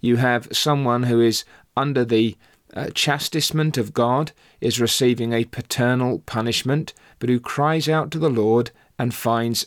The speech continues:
healing, who is brought up from the grave and kept alive. And in verse five, he testifies that God's anger is but for a moment, his favour is for life. Weeping may endure for a night, but joy comes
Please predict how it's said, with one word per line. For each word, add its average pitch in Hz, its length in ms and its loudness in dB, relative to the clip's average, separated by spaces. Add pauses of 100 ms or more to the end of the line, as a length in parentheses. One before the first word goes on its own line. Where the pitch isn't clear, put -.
healing, 120 460 0 (420)
who 123 120 2
is 113 140 2
brought 151 500 2
up - 240 -2
from 127 240 -6
the 123 100 0
grave 127 420 0
and 107 180 -8
kept - 300 -4
alive. 131 540 0 (580)
And 135 120 0
in 139 140 2
verse 165 360 2
five, 120 540 0
he 123 140 -2
testifies 117 840 -2
that 123 180 -6
God's 151 380 0 (100)
anger 127 500 0
is 123 180 0
but - 280 -2
for 143 180 0
a 131 60 2
moment, 123 540 0 (240)
his 123 180 0
favour 117 640 0
is 117 180 0
for - 140 -4
life. 120 500 -2 (440)
Weeping 139 520 2
may 120 220 2
endure 123 420 2
for 123 200 -4
a 120 60 0
night, 131 420 0 (320)
but 117 200 -2
joy 139 380 2
comes 123 540 -2